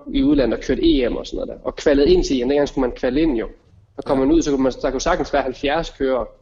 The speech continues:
Speaker 1: femogfirs
Speaker 2: Mm.
Speaker 1: kører til en E M-afdeling. Men det var
Speaker 2: Ja.
Speaker 1: kun de f-, hurtigste fyrre, der gik videre, ikke?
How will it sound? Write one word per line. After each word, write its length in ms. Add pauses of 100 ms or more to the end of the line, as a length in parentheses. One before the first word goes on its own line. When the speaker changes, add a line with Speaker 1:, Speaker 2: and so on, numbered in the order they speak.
(460)
Speaker 1:
femogfirs 420
Speaker 2:
Mm. 60
Speaker 1:
kører 160
til 140
en 60
E 160
M-afdeling. 400 (400)
Men 120
det 60
var 40
Speaker 2:
Ja. 40
Speaker 1:
kun 200 (380)
de 60
f-, 300
hurtigste 460
fyrre, 320
der 60
gik 180
videre, 280
ikke? 120